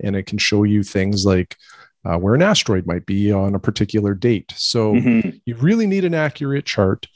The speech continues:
Speaker 1: Um, then what you do is you navigate to where you think it is based upon the star field.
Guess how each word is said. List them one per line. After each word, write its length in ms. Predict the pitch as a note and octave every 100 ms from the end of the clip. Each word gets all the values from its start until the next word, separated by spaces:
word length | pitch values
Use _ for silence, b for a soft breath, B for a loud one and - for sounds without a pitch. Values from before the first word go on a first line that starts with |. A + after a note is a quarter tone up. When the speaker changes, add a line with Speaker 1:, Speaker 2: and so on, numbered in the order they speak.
| B B B B
Speaker 1:
Um, 920 | - A2 G#2 G#2 G#2 G#2 G2+ G2+ G#2+ - - -
then 680 | G#2 C#3 A#2+ B2 B2 A#2+
what 240 | A#2+ C3 -
you 60 | B2
do 220 | A#2+ D#3
is 360 | A2+ F#2 -
you 140 | - A2+
navigate 520 | A2 A#2 A#2+ B2 B2+
to 120 | -
where 140 | A2 A2
you 120 | G#2+
think 280 | - G#2+ A2+
it 80 | A2
is 240 | A2 B2+
based 280 | G2+ G#2+ -
upon 260 | - A#2
the 60 | B2
star 300 | - F#2 F2
field. 400 | - F#2+ G2+ C3